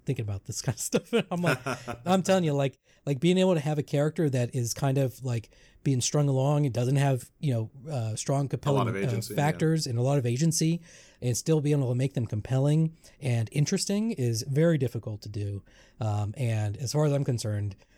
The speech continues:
Speaker 1: like, I mean, he, he was definitely the standout for me this year was Soldier Boy. I just thought
Speaker 2: Mm-hmm.
Speaker 1: he was just so good. Um, but, uh, but yeah, I mean, o-, overall it was, um,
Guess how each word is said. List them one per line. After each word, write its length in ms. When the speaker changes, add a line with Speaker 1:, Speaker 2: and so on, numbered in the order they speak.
Speaker 1:
like, 160
I 80
mean, 140
he, 200
he 120
was 120
definitely 300
the 80
standout 520
for 120
me 380
this 180
year 180
was 220
Soldier 280
Boy. 340
I 80
just 160
thought 200
Speaker 2:
Mm-hmm. 120
Speaker 1:
he 140
was 180
just 300
so 280
good. 320
Um, 500
but, 220
uh, 400
but 100
yeah, 160
I 60
mean, 180
o-, 120
overall 440
it 80
was, 220
um, 320